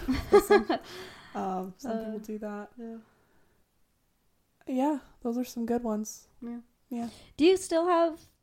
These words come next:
Speaker 2: moments where you're like, "I shouldn't eat today"?
Speaker 1: Um, I definitely don't have moments where, like, I feel like I shouldn't eat, but I definitely have moments where I look in the mirror and I'm like, "Okay, like,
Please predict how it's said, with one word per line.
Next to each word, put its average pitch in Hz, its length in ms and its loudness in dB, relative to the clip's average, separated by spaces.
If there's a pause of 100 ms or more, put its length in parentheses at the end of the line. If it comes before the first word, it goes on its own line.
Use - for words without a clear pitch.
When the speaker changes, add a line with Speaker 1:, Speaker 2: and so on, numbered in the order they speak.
(100)
Speaker 2:
moments 269 480 -2
where 247 100 -2
you're 247 100 -2
like, 240 400 -6 (200)
"I 240 100 -2
shouldn't 254 340 -8
eat 240 160 -10
today"? - 320 -12 (480)
Speaker 1:
Um, 294 560 2 (1000)
I 269 120 2
definitely 320 480 2
don't 240 240 0
have 233 160 0
moments 214 400 0
where, 202 140 0
like, 143 440 -4 (460)
I 220 200 -2
feel 220 200 -2
like 196 200 0
I 196 80 -4
shouldn't 262 600 -4
eat, 277 380 -6 (120)
but 233 180 -2
I 214 100 0
definitely 214 420 -4
have 202 160 -2
moments 190 420 -2
where 180 540 -4 (800)
I 202 140 0
look 202 260 0
in 208 120 0
the 190 80 0
mirror 180 400 0
and 170 80 -4
I'm 160 160 -6
like, 147 340 -8
"Okay, 175 580 -4 (380)
like, - 380 -8